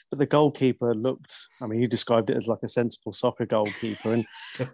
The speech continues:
Speaker 1: and she just looked like she wasn't paying attention, or she was, you know, her weight was on the wrong foot or something, but she barely reacted to it. And it turned out it looked like,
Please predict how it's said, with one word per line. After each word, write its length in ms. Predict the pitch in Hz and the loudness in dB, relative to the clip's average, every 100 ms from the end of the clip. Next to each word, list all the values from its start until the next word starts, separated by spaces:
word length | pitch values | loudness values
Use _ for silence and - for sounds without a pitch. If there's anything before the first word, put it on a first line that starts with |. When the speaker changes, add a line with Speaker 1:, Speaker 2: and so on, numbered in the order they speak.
| - | 0
Speaker 1:
and 400 | 160 - 113 - | 0 0 -6 -6
she 280 | - - 180 | -4 -4 0
just 240 | - 165 | 4 6
looked 560 | 165 254 - - - 170 - _ _ - | 8 6 4 0 0 -2 -6 _ _ 2
like 260 | 160 170 | 4 2
she 160 | - 156 | -2 -2
wasn't 420 | 143 151 139 135 - | 2 2 2 -2 -2
paying 260 | 139 123 | -2 0
attention, 600 | 123 - 160 - - 127 | -2 -2 -2 -2 -4 -4
or 280 | 117 113 110 - - | -2 -4 -8 -12 -6
she 140 | 131 | -2
was, 160 | 117 - - | -2 -4 -10
you 140 | 151 | -6
know, 200 | 127 107 120 - - - - | -4 -4 -6 -10 -20 -10 0
her 140 | 120 | 0
weight 300 | 104 120 131 | 2 4 4
was 120 | 135 | 4
on 60 | 113 | 2
the 80 | 110 | 2
wrong 160 | 113 | 0
foot 220 | 107 147 | 0 2
or 100 | 135 | 2
something, 300 | 123 147 127 | 2 0 0
but 100 | 110 | -4
she 160 | - 151 - - - _ | -4 -6 -8 -20 -20 _
barely 320 | 151 151 127 | 2 2 0
reacted 500 | 120 135 135 - - | 0 0 -2 -10 -18
to 180 | - 131 | -6 -6
it. 40 | 107 | -4
And 100 | 117 | -8
it 100 | - | -6
turned 280 | 139 131 | -4 -2
out 120 | 107 113 | -2 -4
it 60 | |
looked 180 | 117 - | -6 -2
like, 180 | 113 | -2